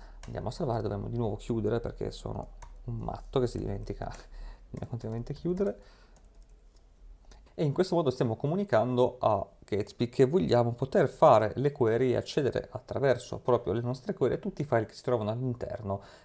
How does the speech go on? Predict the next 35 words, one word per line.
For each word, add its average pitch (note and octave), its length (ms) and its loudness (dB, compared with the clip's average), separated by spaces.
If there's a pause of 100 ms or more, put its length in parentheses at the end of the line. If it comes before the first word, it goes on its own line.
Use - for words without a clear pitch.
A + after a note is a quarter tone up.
di A#2 100 -2
questa G#2+ 280 -2
folder G2+ 500 -6
di A2+ 140 0
images. A2+ 400 -2
Ovviamente C3 400 -2
posso B2+ 320 2
andare G#2 240 0
ad G2 60 0
avere, G2 340 -2 (440)
eh, F#2 320 -2 (200)
più A#2+ 180 0
configurazioni A2 1120 -2 (240)
di A2 240 -6
questo - 380 -2
tipo, - 240 -4
quindi - 200 -8
magari G#2+ 300 -4
qua A2+ 160 -2
passare, - 560 -2
invece G2 320 -10
che F#2+ 240 -4 (300)
asset G#2+ 420 -2
images, G2+ 540 -6
andare G2+ 340 -6
a G2 40 -6
passare F#2+ 520 -4
quella - 200 -6
che - 120 -16
è - 40 -8
la F#2 100 -8
source - 360 -2
folder G2+ 600 -2 (260)
e - 320 -10
components, - 1400 -6